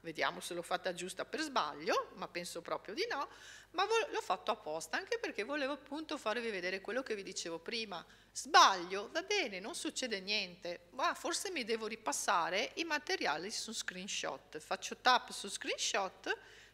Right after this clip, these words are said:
vado a vedere quindi tutti i tutorial che ho a disposizione e forse poi, dopo anche averlo provato come vi ho mostrato io, posso ritornare quindi su continua, vedete,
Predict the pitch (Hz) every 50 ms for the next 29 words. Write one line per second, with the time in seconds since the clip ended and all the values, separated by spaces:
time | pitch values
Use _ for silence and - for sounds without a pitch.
0 | _ - 185 208 220 220 226 220 226 226 220 220 220 220 240 247 247 233 190 190
1 | - 233 233 233 220 208 - - - 240 262 - - 226 226 - - 220 208 -
2 | - 240 269 262 247 220 202 190 170 165 165 165 - - - - - - - -
3 | 214 220 220 220 - - 233 214 190 - - - - 196 196 190 180 165 165 -
4 | - - 170 175 - 453 - - - - 269 214 190 185 190 214 339 - - -
5 | - - - - 202 202 - 240 240 254 247 - - 285 - - 254 214 185 175
6 | 170 180 208 320 453 - - - - - - - - 180 180 - 180 165 170 165
7 | 160 - 180 170 156 165 190 202 180 175 170 - - 196 214 226 196 160 143 151
8 | - - 190 185 - 170 160 160 160 160 160 156 165 160 - 175 170 170 - 370
9 | 359 247 180 190 285 349 - - - - - - _ - 403 427 403 - - 277
10 | 254 269 269 - 285 277 277 277 302 302 294 277 226 196 208 - - 262 254 233
11 | 214 202 - - - 294 285 247 - - - 294 294 294 277 - - 214 202 175
12 | 165 165 175 220 320 523 - - 170 156 - - - - - 359